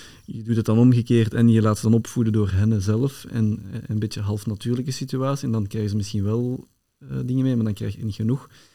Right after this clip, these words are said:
En dat het dus eigenlijk vooral iets was van te weinig aantallen, ehm, he-, loslaten verschillende na-, jaren aan elkaar, waardoor dat je gewoon al niet, geen goede kans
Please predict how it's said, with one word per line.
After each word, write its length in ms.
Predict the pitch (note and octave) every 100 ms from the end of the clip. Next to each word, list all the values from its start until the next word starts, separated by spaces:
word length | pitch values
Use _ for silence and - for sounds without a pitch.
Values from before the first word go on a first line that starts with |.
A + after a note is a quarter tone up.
| _ _
En 120 | G2+
dat 100 | G#2
het 100 | G#2
dus 140 | F#2+
eigenlijk 340 | G#2 A#2+ A#2+ -
vooral 380 | A2+ G2 A#2 C#3
iets 180 | C3+ -
was 220 | B2 C3
van 280 | - A#2+ A#2+ - - - - _
te 140 | - G2+
weinig 720 | G#2 A#2 C3+ C3+ C3 - - _ _ _ _ _ _ _ _
aantallen, 800 | A2+ A#2+ C3+ C3+ B2 B2 B2 B2 - -
ehm, 640 | G2+ G2 G2 F#2+ F#2+ F#2+ G2 - _ _ _
he-, 200 | G#2+ G2 - A2+ G#2+ G#2+
loslaten 640 | B2 - B2 A#2 A#2 A#2 - -
verschillende 540 | G#2+ F#2+ - A#2+ A2+
na-, 180 | A2 G#2+
jaren 380 | - G2+ A2 A2
aan 100 | G#2+
elkaar, 340 | F#2+ - B2+ A#2+
waardoor 260 | A2 A2
dat 140 | A2 A2
je 60 |
gewoon 280 | G#2+ A2 A#2+
al 120 | A#2
niet, 280 | A#2 A#2 - - - - - _ _ _ _ - _ _ _ _ _
geen 280 | G2+ G#2 G2+
goede 220 | G#2+ G2
kans 520 | - A2 G2+ - -